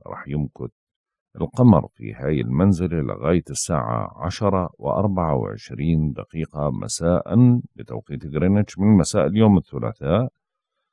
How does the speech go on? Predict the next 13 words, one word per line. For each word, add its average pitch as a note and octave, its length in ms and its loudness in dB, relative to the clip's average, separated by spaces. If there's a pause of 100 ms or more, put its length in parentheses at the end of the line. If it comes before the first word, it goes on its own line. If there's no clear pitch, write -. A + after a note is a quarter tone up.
(140)
لينتقل G#2+ 680 2
القمر A2 440 2
بعديها G2 840 0
لمنزلة E2+ 1200 0
الغفر، A#1+ 760 -6
وهي D#2+ 580 0 (520)
منزلة F2 560 4
للكنوز، E2+ 1080 2 (340)
الظفر، D#2 640 -6 (100)
المنعة، F2 840 2
التفريق، C#2 680 -6 (260)
المشاكل، E2 920 -4 (280)
النفي. A#2+ 520 2